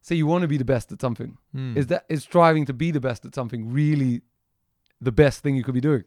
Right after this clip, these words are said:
Speaker 1: <laughs> So, I mean, there's, there's many cyclical, uh, cyclical questions that, I mean, I've battled with, uh, I think this is my number one battle kind of in life and, and my, my goals anyway. I wonder what kind of, what you, your
Speaker 2: Well,
Speaker 1: opinion is on that.
Speaker 2: well, I was,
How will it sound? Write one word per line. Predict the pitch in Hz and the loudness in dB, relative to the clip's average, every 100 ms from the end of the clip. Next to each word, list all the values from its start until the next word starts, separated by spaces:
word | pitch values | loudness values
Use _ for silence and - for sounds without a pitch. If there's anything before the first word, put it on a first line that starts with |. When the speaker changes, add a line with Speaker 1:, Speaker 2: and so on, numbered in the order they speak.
| _ 113 - | _ 0 4
Speaker 1:
<laughs> | 226 - 226 - - 143 - | 4 4 0 0 -20 -20 -6
So, | 170 | 0
I | 156 | 2
mean, | 170 | 2
there's, | 147 135 | 2 0
there's | 139 143 | 0 0
many | 165 156 | 0 -2
cyclical, | - - 160 135 131 131 123 | -4 -10 -12 -12 -8 -6 -6
uh, | 120 117 113 110 - _ | -6 -6 -6 -8 -14 _
cyclical | - 165 127 117 | -12 -10 -8 -8
questions | 147 143 131 110 | -6 -6 -8 -8
that, | 117 - | -8 -6
I | 127 | -6
mean, | 131 - | -6 -6
I've | 135 147 | -6 -6
battled | 117 131 131 120 | -4 -6 -6 -8
with, | 113 107 | -8 -8
uh, | 113 110 113 - _ _ _ _ _ _ | -8 -8 -10 -16 _ _ _ _ _ _
I | - | -2
think | 165 | 0
this | 151 | 0
is | 139 | -2
my | 151 151 | -2 0
number | 135 127 | 0 0
one | 123 117 107 | 0 -2 -4
battle | 123 - 117 | -4 -4 -8
kind | - 117 | -8 -8
of | |
in | 113 | -6
life | 113 113 - | -6 -8 -12
and, | - 113 104 | -12 -10 -10
and | 113 110 113 120 | -14 -12 -14 -14
my, | 170 - - | -16 -18 -18
my | - 120 | -14 -12
goals | 117 113 110 | -10 -10 -8
anyway. | 117 110 - _ _ _ _ - | -10 -10 -16 _ _ _ _ -8
I | |
wonder | 127 123 | -6 -4
what | 120 - | -6 -8
kind | 120 | -10
of, | 110 | -8
what | 117 117 | -8 -8
you, | 120 110 - _ _ - - - - | -8 -8 -12 _ _ -20 -20 -20 -6
your | 180 | -4
Speaker 2:
Well, | |
Speaker 1:
opinion | 196 120 113 | -4 -6 -8
is | 107 | -10
on | |
that. | 117 165 | -8 -2
Speaker 2:
well, | 170 | 0
I | 190 | 0
was, | 180 | -2